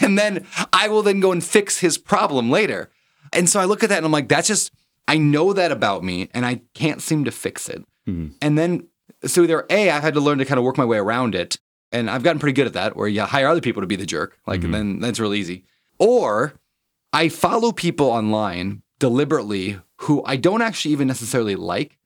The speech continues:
Speaker 2: Mm-hmm.
Speaker 1: but I follow them because they exhibit that trait so severely. I hope it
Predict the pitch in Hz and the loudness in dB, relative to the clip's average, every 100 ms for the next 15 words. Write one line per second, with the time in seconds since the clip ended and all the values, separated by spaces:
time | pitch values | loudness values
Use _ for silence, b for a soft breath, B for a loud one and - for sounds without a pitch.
0 | _ 92 82 135 127 - 139 156 143 123 | _ -20 -4 0 0 2 2 2 0 2
1 | 147 110 113 104 104 92 120 135 117 95 | 0 2 0 0 -4 0 0 0 -2 -4
2 | - 117 - - - 127 135 113 90 90 | -2 -2 -2 -6 -2 -2 -2 -4 -2 -2
3 | 113 135 92 117 127 | -2 -2 -2 -2 -2